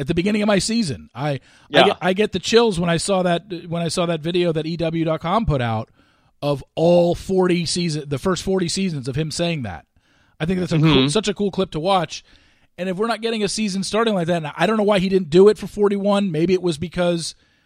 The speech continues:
Speaker 1: the show hadn't been on in a year and a half and
Speaker 2: Yeah.
Speaker 1: he wanted to reintroduce. Um,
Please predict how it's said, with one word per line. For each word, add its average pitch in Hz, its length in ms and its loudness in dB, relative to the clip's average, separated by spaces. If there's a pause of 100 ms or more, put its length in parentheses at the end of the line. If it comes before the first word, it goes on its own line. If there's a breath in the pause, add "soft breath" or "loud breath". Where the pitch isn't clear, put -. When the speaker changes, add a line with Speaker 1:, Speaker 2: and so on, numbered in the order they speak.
(120)
Speaker 1:
the 147 80 -8
show 165 200 -2
hadn't 147 180 0
been 139 140 -2
on 220 200 6
in 220 80 6
a 214 40 4
year 202 160 4
and 202 80 0
a 185 40 0
half 180 280 0
and 156 80 2
Speaker 2:
Yeah. 135 160 8
Speaker 1:
he - 60 2
wanted 143 200 -4
to 143 60 0
reintroduce. 143 880 2 (560 soft breath)
Um, 165 560 -4